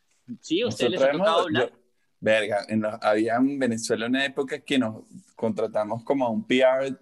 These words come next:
Speaker 2: pero de esos así tipo de, ¿sabes?
Speaker 1: Que
Speaker 2: Me
Speaker 1: te
Speaker 2: imagino,
Speaker 1: llevan a
Speaker 2: ajá, eh, vas a ir a una radio en, a las afueras de, de, de Bucaramanga.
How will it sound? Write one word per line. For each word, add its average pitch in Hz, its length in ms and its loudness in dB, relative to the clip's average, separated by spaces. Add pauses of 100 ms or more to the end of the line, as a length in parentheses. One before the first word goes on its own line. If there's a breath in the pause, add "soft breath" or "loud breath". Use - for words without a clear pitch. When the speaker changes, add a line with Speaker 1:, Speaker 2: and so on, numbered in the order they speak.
(120)
Speaker 2:
pero 135 280 2
de 107 80 0
esos 135 300 -6
así 120 360 -6
tipo 110 720 0 (480 loud breath)
de, 104 500 2
¿sabes? 127 280 2
Speaker 1:
Que 107 40 -4
Speaker 2:
Me 107 80 -4
Speaker 1:
te 110 60 -6
Speaker 2:
imagino, 110 340 -2
Speaker 1:
llevan 127 160 0
a 131 280 -2 (300 loud breath)
Speaker 2:
ajá, 113 440 -4
eh, - 260 -4
vas 117 220 0
a 165 100 4
ir 175 180 0
a 170 80 0
una 170 220 -6
radio 170 800 -2
en, 143 760 -2
a 113 100 0
las 120 120 -2
afueras 135 600 0
de, 135 460 -2
de, 113 200 0 (160)
de 113 180 2
Bucaramanga. 113 1000 -2